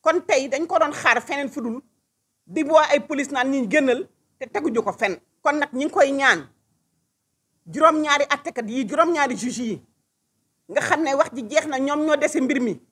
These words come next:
ñu def dëgg. Jox Ousmane Sonko li nga xam li mooy droit am. Wane na firnde yëpp, wane na preuve yëpp, ñàkk nag bañ a ubbi, nga xam nga ne amuloo loo wax, warul tere ubbi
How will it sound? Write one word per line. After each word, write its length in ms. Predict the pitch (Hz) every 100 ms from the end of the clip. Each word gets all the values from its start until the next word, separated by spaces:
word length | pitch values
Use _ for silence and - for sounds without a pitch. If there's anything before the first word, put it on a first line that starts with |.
| _ _ _ _ _ -
ñu 140 | 185
def 200 | 240 247
dëgg. 300 | 170 196 185 - _ _ _ _ _ _ _ _ _ _ _ _ _ 170
Jox 160 | 262 -
Ousmane 300 | - 254 233
Sonko 340 | 233 202 202 - _ _ -
li 120 | 202
nga 100 | 269
xam 200 | - 220
li 80 | 202
mooy 240 | 190 190 170
droit 200 | 175 117
am. 100 | - _ _ _ _ _ _ _ _ _
Wane 320 | 165 262 294
na 160 | 285 277
firnde 360 | 269 311 269 262
yëpp, 280 | 269 - - _ _ _ -
wane 240 | 262 294
na 120 | 285 277
preuve 320 | 285 262 220
yëpp, 200 | 330 - - - _ _
ñàkk 380 | 196 311 320 -
nag 160 | 320 240
bañ 160 | 320 339
a 40 | 339
ubbi, 280 | 226 254 - _ _ -
nga 140 | 254 349
xam 220 | - 349
nga 80 | 311
ne 60 | 262
amuloo 300 | 320 370 339 285
loo 140 | 339 392
wax, 280 | - - _ _ _ _ _
warul 220 | 95 104 -
tere 180 | 165
ubbi 220 | 147 147